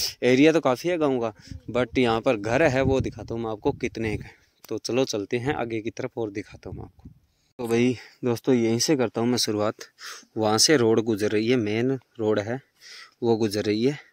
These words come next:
वो देखिए। उससे just थोड़ा दूर वहाँ पे सामने आप देख रहे हो, वहाँ पे है कुआँ।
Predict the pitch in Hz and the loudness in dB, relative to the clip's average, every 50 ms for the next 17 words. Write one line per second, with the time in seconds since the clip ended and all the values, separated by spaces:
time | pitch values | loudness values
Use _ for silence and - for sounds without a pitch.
0 | _ _ 113 107 - 101 95 - - 127 135 - _ _ _ _ _ - - - | _ _ -8 -8 -6 -8 -12 -8 -8 -10 -10 -10 _ _ _ _ _ -20 -20 -20
1 | - - - _ _ - 120 113 - - - 143 131 110 104 117 120 123 - - | -20 -20 -20 _ _ -8 -4 0 2 4 4 4 2 2 2 0 2 2 2 0
2 | - - - - _ _ - - 120 117 123 123 123 - - _ _ _ _ _ | 0 -2 -2 -4 _ _ -4 -2 2 4 4 4 2 0 -6 _ _ _ _ _
3 | _ _ _ _ _ _ _ - 113 104 113 113 120 120 117 110 107 110 104 101 | _ _ _ _ _ _ _ -14 -4 0 2 2 2 2 0 0 -2 -2 -2 -2
4 | 107 - - 120 107 - 113 107 104 107 110 113 110 - - - - - 113 107 | -2 -2 -2 0 0 0 -2 -4 -4 -4 -4 -4 -4 -6 -8 -18 -8 -4 -2 -2
5 | 98 - 104 110 117 117 107 107 107 107 107 - 123 113 117 131 - _ - 110 | -2 -2 -2 0 0 0 0 -2 -2 -2 -2 -2 -2 -2 -2 -4 -6 _ -4 -2
6 | 104 101 95 | -2 -2 -4